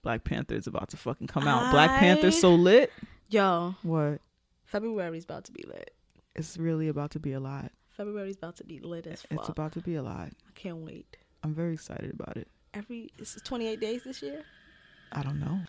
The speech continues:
Speaker 2: Yeah, so twenty-eight or twenty-nine?
Speaker 1: Mm-hmm.
Speaker 2: I don't care. I'm gonna enjoy it. Only thing about February that has nothing to do with Black History Month is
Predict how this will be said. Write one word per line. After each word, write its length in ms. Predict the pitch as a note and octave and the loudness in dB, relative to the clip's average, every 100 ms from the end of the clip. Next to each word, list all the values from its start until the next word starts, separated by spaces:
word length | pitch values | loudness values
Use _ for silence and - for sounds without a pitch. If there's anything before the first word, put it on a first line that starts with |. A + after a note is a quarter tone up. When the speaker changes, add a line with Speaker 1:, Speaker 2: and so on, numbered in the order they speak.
| - | -8
Speaker 2:
Yeah, 240 | A3 F3+ F#3+ | -8 -8 -10
so 240 | - F#3+ | -8 -8
twenty-eight 460 | F#3+ A3 B3+ C#4 C4+ | -8 -10 -8 -8 -12
or 40 | |
twenty-nine? 680 | B3+ C#4+ C4+ C#4+ D4+ E4 G3 | -12 -12 -10 -10 -10 2 4
Speaker 1:
Mm-hmm. 420 | E3+ F#3+ F#3 G#3+ B3+ - - _ _ _ _ _ _ _ | 6 4 4 2 0 -8 -14 _ _ _ _ _ _ _
Speaker 2:
I 80 | F#3+ | -10
don't 140 | G#3+ | -8
care. 300 | - A3 B3+ D4 _ _ _ _ - | -6 -6 -8 -12 _ _ _ _ -8
I'm 60 | |
gonna 80 | F#3+ | -6
enjoy 220 | F#3 F3+ F#3+ | -6 -8 -10
it. 60 | G3 _ _ | -14 _ _
Only 200 | B3+ G4 | 0 2
thing 180 | A4+ A4 | 0 -2
about 280 | G#4+ F#4+ G4+ | -2 -4 -2
February 640 | E4+ E4 E4 D#4+ D#4+ D#4+ - | -2 -2 -4 -4 -6 -8 -8
that 80 | G#3+ | -6
has 60 | |
nothing 180 | A3+ B3 | -4 -4
to 60 | C4+ | -6
do 140 | C4+ | -8
with 100 | C4 | -10
Black 180 | A#3 A#3+ | -10 -10
History 240 | A3+ A3 | -12 -12
Month 300 | G#3+ G3+ A3 - | -14 -14 -16 -12
is 240 | F3+ | -10